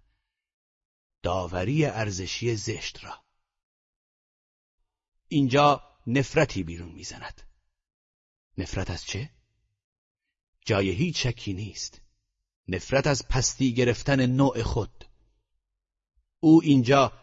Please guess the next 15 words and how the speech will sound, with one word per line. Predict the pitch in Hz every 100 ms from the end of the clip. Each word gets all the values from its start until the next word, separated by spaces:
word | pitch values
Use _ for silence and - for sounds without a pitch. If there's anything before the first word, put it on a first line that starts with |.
| _ -
از | 127 110
درون | 117 131 180 170 135
ژرف‌ترین | 110 127 117 - 117 131 113
غریزه‌های | 117 120 107 107 123 110 101
نوع | 107 127 - - _ _
نفرت | 101 - - 151 -
می‌ورزد. | - - - - - - _ _ _ _ _ _ _ _ _ _ _ 101
نفرتی | 95 - 120 117
که | 107 113
در | 110 107
آن | 120 110
ترس | - 110 -
و | 110
لرز | 104 113 104 107
هست | 104 95 -